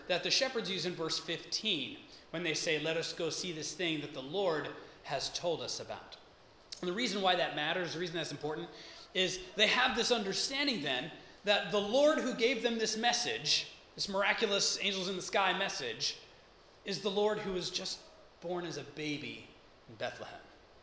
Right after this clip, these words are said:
This was different from just another earthly king being born. So the shepherds had room in their lives. They were open to God doing new things,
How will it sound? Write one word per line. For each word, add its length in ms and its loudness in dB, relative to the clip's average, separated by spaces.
This 160 0
was 180 0
different 440 -2
from 160 -8
just 180 -4
another 340 -4
earthly 360 -6
king 480 -6
being 200 -10
born. 320 -12
So 360 4
the 80 2
shepherds 580 8
had 260 4
room 280 4
in 160 2
their 160 4
lives. 580 2
They 100 6
were 240 6
open 400 6
to 120 2
God 400 4
doing 360 -2
new 200 -2
things, 680 -4